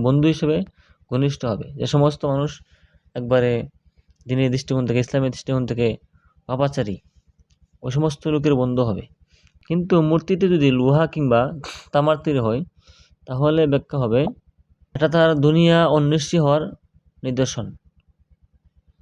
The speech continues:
তামার তৈরি হলে আর লোহার তৈরি হলে দুনিয়া অন্বেষী, সে দুনিয়া তালাশ করবে, দুনিয়া নিয়ে ব্যস্ত থাকবে।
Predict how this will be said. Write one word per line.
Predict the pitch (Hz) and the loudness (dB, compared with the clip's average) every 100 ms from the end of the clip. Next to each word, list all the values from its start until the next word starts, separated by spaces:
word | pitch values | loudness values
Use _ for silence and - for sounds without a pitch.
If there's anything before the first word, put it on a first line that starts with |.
| _ _ _ | _ _ _
তামার | - 127 139 | -6 -2 -2
তৈরি | - 147 | -2 -2
হলে | 143 143 185 233 _ _ _ _ _ _ - | 0 0 -2 -6 _ _ _ _ _ _ -10
আর | 120 | -2
লোহার | 120 131 139 | 0 2 0
তৈরি | 143 135 | 0 2
হলে | 123 135 190 262 _ _ _ _ 123 | 2 2 -2 -6 _ _ _ _ -6
দুনিয়া | 123 147 160 | -2 2 2
অন্বেষী, | 147 139 139 131 113 | 2 0 -4 -6 -4
সে | 120 | -2
দুনিয়া | 131 139 139 | 2 2 2
তালাশ | 131 135 | 0 -4
করবে, | - 123 120 165 - _ _ _ _ | -4 -6 -4 -6 -8 _ _ _ _
দুনিয়া | 135 127 127 123 | -6 -2 0 0
নিয়ে | 123 120 | 0 0
ব্যস্ত | 120 117 - | -2 -4 -8
থাকবে। | 110 101 | -12 -12